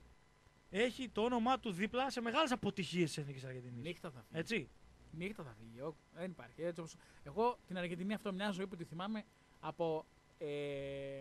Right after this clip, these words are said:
Speaker 2: από κάζο σε κάζο πήγαινε.
Speaker 1: Αυτή και την Αγγλία.
Speaker 2: Ναι. Αυτές οι δύο
Speaker 1: Αυτές οι
Speaker 2: ομάδες.
Speaker 1: δύο ομάδες
Speaker 2: Αυτές οι δύο
Speaker 1: είναι
Speaker 2: ομάδες.
Speaker 1: που έχουν πολλούς οπαδούς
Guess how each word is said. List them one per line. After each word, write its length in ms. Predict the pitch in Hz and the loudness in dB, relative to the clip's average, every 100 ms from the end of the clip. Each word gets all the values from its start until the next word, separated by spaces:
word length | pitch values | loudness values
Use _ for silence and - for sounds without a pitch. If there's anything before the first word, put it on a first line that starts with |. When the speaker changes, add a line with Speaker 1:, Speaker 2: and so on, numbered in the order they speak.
| 139 | -8
Speaker 2:
από 220 | 147 170 - | -6 -6 -2
κάζο 320 | 202 240 226 | 2 2 0
σε 120 | 165 | -4
κάζο 420 | - 180 151 120 - - - - - - - | 0 0 0 -6 -16 -20 -20 -20 -20 -20 -12
πήγαινε. 360 | 143 135 117 - - - - - - - | -8 -8 -10 -16 -20 -20 -20 -20 -16 -12
Speaker 1:
Αυτή 220 | 156 277 | -10 -10
και 80 | 320 | -8
την 100 | 349 | -6
Αγγλία. 280 | 240 123 - - - | -4 -6 -8 -20 -16
Speaker 2:
Ναι. 120 | 139 110 - - - | -16 -16 -20 -20 -18
Αυτές 360 | - 180 247 214 | -14 -6 -2 0
οι 60 | 202 | 0
δύο 120 | 214 | 4
Speaker 1:
Αυτές 100 | 208 | 4
οι 20 | 196 | 4
Speaker 2:
ομάδες. 160 | 156 220 | 0 0
Speaker 1:
δύο 80 | 180 | -2
ομάδες 360 | 156 247 285 | -2 -4 -4
Speaker 2:
Αυτές 240 | 165 214 180 | -4 -6 -2
οι 60 | |
δύο 120 | 185 | 0
Speaker 1:
είναι 120 | 226 180 | 2 2
Speaker 2:
ομάδες. 120 | 139 | 2
Speaker 1:
που 60 | 170 | 0
έχουν 240 | 185 196 | 0 -2
πολλούς 260 | 160 175 190 | 0 0 -2
οπαδούς 480 | 143 123 160 - | -6 -8 -8 -10